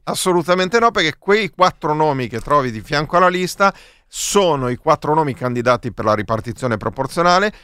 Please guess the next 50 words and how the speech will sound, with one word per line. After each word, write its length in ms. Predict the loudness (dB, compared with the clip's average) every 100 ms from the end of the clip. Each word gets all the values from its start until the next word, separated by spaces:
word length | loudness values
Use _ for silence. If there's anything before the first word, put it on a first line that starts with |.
| _
e 120 | _ -2
verranno 420 | 0 2 4 4
eletti 480 | 2 0 -2 -2 -2
a 80 | -2
secondo 580 | -4 -8 -2 -2 0 0
dei 140 | -2
seggi 320 | -2 -4 -2
assegnati 540 | -4 -4 -4 0 0 0
alle 100 | -4
singole 360 | -6 -2 0
liste, 300 | 0 -2 -2
il, 260 | -4 -2 -8 -8 _ _ _ _
prima 260 | -6 0 0
il 100 | 0
primo, 360 | -2 0 0
poi 240 | -2 -2 -2
il 60 |
secondo, 560 | -2 -6 -2 -2 0 -2
se 140 | -4
c'è, 140 | -6 -6 -8 _
se 200 | -8 -8
ci 120 | -6
sono 280 | -6 0 0
due 180 | 2 0
seggi 320 | 2 0 0
per 160 | -4 -4
quella 180 | 2 2
lista, 360 | 2 0 -2
poi 240 | 0 0 0
il 100 | 0
terzo 320 | 0 0 -4
se 140 | -8
ci 100 | -10
sono 220 | -6 -6
tre 120 | -4 -4
seggi 300 | -4 -6 -8
per 140 | -8
quella 160 | -2 0
lista, 340 | 0 -2 -6 -8 _ _
poi 180 | 2 2
il 80 | 2
quarto 400 | 2 2 2 -4
nel 140 | -4
caso 240 | -2 -2
in 80 | -2
cui 160 | -4 -8
ci 100 | -6
siano 240 | -2 -2
quattro 440 | 0 0 -2 -2 -4
seggi 520 | 0 -2 0 -4